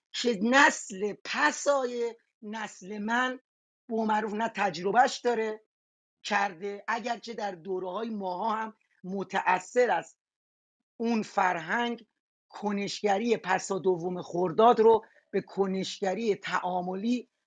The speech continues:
از کنشگری تعاملی و شرکت در یک انتخابات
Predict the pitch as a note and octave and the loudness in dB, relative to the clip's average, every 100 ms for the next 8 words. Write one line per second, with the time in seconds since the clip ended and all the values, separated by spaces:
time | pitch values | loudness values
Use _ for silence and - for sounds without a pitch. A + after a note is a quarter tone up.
0 | - F#3+ - - G3 F#3+ - F#3+ A#3 A3 | 0 0 0 -8 -6 -6 -6 -6 0 0
1 | F3+ F#3 F#3 F#3 F3+ G#3+ F3+ F3+ - _ | 0 -2 -2 -4 -6 -4 2 2 2 _
2 | _ - - G3 F#3 A#3+ B3 B3 G3 A3 | _ -8 -2 0 -2 0 0 0 -6 -8
3 | - G3+ F#3+ F#3+ E3+ F3+ G#3 G#3+ | -10 -12 -10 -10 -2 0 0 -2